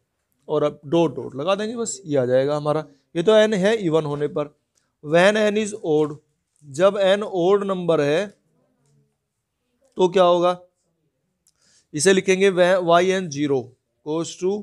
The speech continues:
जब n एक ऑड नंबर है तो ऑड वाले देख लो, वाई वन ज़ीरो की वैल्यू m है, वाई थ्री ज़ीरो की वैल्यू एम स्क्वायर माइनस वन स्क्वायर है, वाई फ़ाइव ज़ीरो की एम स्क्वायर माइनस, यानी कि ये भी दो कम आ रही है,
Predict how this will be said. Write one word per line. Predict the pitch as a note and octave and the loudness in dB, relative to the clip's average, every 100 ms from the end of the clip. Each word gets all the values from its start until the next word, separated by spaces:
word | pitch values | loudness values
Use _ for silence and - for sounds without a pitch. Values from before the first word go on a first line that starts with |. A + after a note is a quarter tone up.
| - _ _ _ _ - | -12 _ _ _ _ 0
जब | E3+ F#3+ E3 | 2 2 0
n | F3 F#3+ | 0 0
एक | F3+ G3 F#3+ _ - | -2 -2 -4 _ -2
ऑड | F3+ G#3+ G#3 | 4 4 2
नंबर | F3+ E3+ D#3+ | -4 -2 0
है | F3 | 0
तो | F#3+ | 0
ऑड | F#3 F3+ | 0 0
वाले | F3 F3 | 2 0
देख | F3 F3 | 0 -2
लो, | F#3 F#3 _ _ _ _ | -4 -6 _ _ _ _
वाई | F#3+ D#3 F3+ | -2 2 2
वन | F#3+ G3 | 2 -2
ज़ीरो | F3+ G3 | -4 -2
की | F#3+ | -2
वैल्यू | F#3+ F#3 D#3+ | -2 -2 -2
m | D3+ D3+ | -4 -4
है, | D#3 G3 - _ _ _ _ _ | -2 -2 -6 _ _ _ _ _
वाई | C3 D3+ F3 | 0 2 2
थ्री | F3+ F3+ F#3+ | 0 -6 -6
ज़ीरो | E3 F#3 F3+ | -2 -2 -2
की | F#3 | -2
वैल्यू | F3 F3+ F#3+ F3+ - | -2 -2 -4 -6 -8
एम | D#3 E3+ | -6 -4
स्क्वायर | D#3+ - E3 | -4 -4 -4
माइनस | D3 C3+ D#3 D3+ | -2 -2 -4 -6
वन | D#3+ E3+ | -8 -8
स्क्वायर | D#3+ F3 F3 | -8 -4 0
है, | E3+ F#3+ | 0 2
वाई | D#3+ E3+ | 2 2
फ़ाइव | E3+ E3 E3 | 0 -4 -4
ज़ीरो | D#3+ D#3+ | -4 -6
की | D3+ F3 | -6 -8
एम | D#3 D3+ | -6 -8
स्क्वायर | D3 - D#3+ | -10 -8 -6
माइनस, | D#3 C#3+ D#3 | -4 -6 -4
यानी | E3+ F3+ | -4 -4
कि | F3+ | 2
ये | G3+ | 2
भी | G#3 | 2
दो | D#3+ F#3 F#3+ | -2 2 2
कम | F#3+ E3 | 2 0
आ | C3 | 0
रही | C#3 | -2
है, | C3 | -4